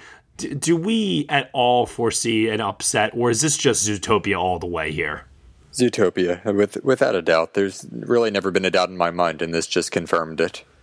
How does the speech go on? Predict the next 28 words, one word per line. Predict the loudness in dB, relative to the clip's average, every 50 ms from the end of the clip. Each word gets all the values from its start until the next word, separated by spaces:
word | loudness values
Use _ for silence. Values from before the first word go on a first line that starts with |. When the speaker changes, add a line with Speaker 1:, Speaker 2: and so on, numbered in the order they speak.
| _ _ _ _
Speaker 1:
Yeah, | -2 0 2 2 2
I, | 2 2 2 2 2 2
I'm, | 2 0 -2 0
I, | 0 2 2 2 2 0 0
I | 0 -2 -2
definitely | 0 -2 -2 0 0 0 0 0 0 -2 -4
hear | -6 -4 -2 0 0
you | 0 0 -2
on | -2 -2 -2
this. | -2 -4 -2 2
I | 2
remember | 2 2 2 2 2 2 2 2 2
also | 2 2 2 2 2 2 2 2 2 2 0 -4 -6 -12 _ _ _ _ _ _ _ _ _ _ _ -20 -20 -14 -6 -2
thinking | -2 -2 0 0 -4 -4
to | -4 -2
myself | 0 0 0 2 2 2 2 2 2 2 0 0
that | -2 0 0
if | 0 0
Zootopia | 0 0 -4 -4 -4 0 0 0 0 2 0 0 0
had | 2 2 0 0 0
been | -2 -2 -2 -2 -6 -8
released | -8 -8 -4 -2 0 0 0 0 -2 -4 -6 -10 _ -8
last | -6 -2 2 2 4 4 2 0 -2 -2
year, | 2 2 4 4 2 0 -4 -8 -18 -20 -20 -20 -20 -20 -8 0
um, | 2 2 2 2 0 -4 -8
'cause | -6 -4 0
I | 0
remember | 2 2 2 2 2 0 -2 -4